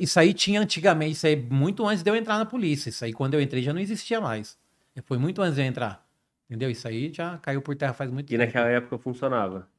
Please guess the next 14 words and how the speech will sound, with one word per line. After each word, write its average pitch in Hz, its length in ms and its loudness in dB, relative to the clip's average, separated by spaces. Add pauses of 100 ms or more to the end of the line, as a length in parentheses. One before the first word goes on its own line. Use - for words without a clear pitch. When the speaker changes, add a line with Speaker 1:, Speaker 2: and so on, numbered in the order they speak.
(200)
Speaker 2:
Rígido? 107 280 0
Speaker 1:
Funcionava, 120 440 -4
era 123 280 -8 (360)
Speaker 2:
Só 120 60 4
Speaker 1:
sim, 117 80 0
Speaker 2:
podia 127 160 6
Speaker 1:
rígido. 139 160 2
Speaker 2:
ter 127 60 0
bigode 131 480 4
quem? 151 400 0 (100)
Speaker 1:
Quem 123 160 -6
tinha 123 240 -4
uma, 147 480 -4
uma, 143 120 -6